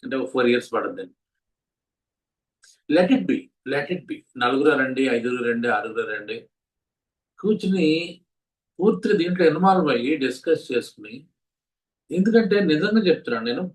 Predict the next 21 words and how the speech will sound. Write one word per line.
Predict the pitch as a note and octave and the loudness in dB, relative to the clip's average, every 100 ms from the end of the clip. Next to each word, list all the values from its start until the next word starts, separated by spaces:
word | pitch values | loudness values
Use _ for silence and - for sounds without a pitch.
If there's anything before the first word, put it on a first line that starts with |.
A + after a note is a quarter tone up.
| - | -10
ప-, | B2 - | -12 -8
పతంజలి | C3+ D#3 G3+ F#3+ | -4 -2 0 2
యోగ | D3+ D#3+ | 4 2
సూత్రాలని | F3+ E3 D#3+ D#3+ D#3 D#3 D#3 D#3 D3+ C#3 C3+ D3 C#3+ C3 C#3+ - _ _ - | 0 -6 -2 -2 0 0 0 -4 -6 -16 -14 -12 -8 -8 -8 -10 _ _ -6
నేను | C3+ | -4
చెప్పడం | C3 C#3 B2+ - G#3 C#3+ | -4 -4 -4 0 0 2
మొదలెట్టిన | C3 C#3+ E3 E3 D3+ C3+ | 2 2 2 2 -2 -2
తర్వాత, | - B2 B2 B2+ A#2+ A#2 E3 C#3+ - - - _ _ _ _ _ - | -4 -2 0 -2 -4 -4 0 0 0 -6 -16 _ _ _ _ _ -18
I | A2+ B2+ | -14 -6
have | D3 D3+ _ _ _ _ _ _ _ _ _ A#2 A#2+ | -6 -6 _ _ _ _ _ _ _ _ _ -6 -4
much | C3 - C3+ | -4 -6 -6
more | C3+ A#2+ | -4 -4
clarity. | A#2 G#2+ G#2 - _ _ _ _ _ _ _ _ _ _ _ _ _ _ - | -2 -2 -2 -12 _ _ _ _ _ _ _ _ _ _ _ _ _ _ -12
చాలా | E3+ F3+ G3 | -6 0 4
విషయాలు | D#3+ D3+ D3 D#3 | 2 2 0 0
నాకు | C#3 | -2
క్లారిటీ | - - G#2+ A2+ | -4 -6 -4 -8
వచ్చింది. | G2 - - _ _ _ - | -8 -12 -20 _ _ _ -20
Especially | - D#3 - C#3 C3 | -4 -2 -2 -4 -2
my | B2 C3 | -2 -2
thinking. | C3 C3 C3+ C3+ | -6 -4 -6 -6